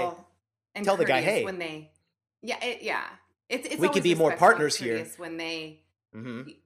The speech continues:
Speaker 1: when they mention to, directly to the client the support that they're obtaining from so-and-so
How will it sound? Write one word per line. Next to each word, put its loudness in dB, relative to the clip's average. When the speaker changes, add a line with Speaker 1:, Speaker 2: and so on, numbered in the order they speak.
Speaker 1:
when -12
they -8
mention -10
to, -8
directly -4
to -16
the -10
client -14
the -8
support -14
that -16
they're -12
obtaining -14
from -12
so-and-so -12